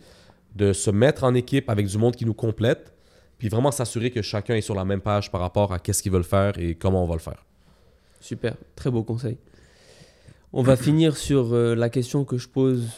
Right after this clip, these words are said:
Speaker 2: euh, toujours à la fin. Euh, c'est une question de définition de l'immobilier, mais personnelle. Donc,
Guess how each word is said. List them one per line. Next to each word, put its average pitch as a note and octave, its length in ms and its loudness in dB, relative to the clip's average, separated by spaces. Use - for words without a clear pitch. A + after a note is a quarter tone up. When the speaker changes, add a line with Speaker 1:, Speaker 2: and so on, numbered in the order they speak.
Speaker 2:
euh, A#2 600 -4
toujours B2 400 -4
à A2+ 80 -2
la A2+ 120 -4
fin. C#3+ 320 -6
Euh, A#1 220 -6
c'est - 180 -2
une A#2+ 140 2
question C#3 760 -2
de A#2+ 200 -2
définition C3+ 720 2
de C3 60 -2
l'immobilier, G#2+ 600 0
mais A2+ 140 0
personnelle. A2 600 0
Donc, A2 200 -4